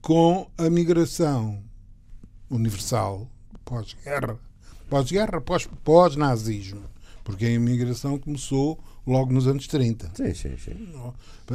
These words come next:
Speaker 1: Aliás, uma coisa que, que eu, por exemplo, não sabia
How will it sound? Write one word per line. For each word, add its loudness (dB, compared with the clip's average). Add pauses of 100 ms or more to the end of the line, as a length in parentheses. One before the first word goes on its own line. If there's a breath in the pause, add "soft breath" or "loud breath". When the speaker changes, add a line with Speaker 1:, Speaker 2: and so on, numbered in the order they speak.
Speaker 1:
Aliás, 2
uma 2
coisa 0
que, -8 (160)
que -4
eu, -4
por -8
exemplo, 0
não -4
sabia -4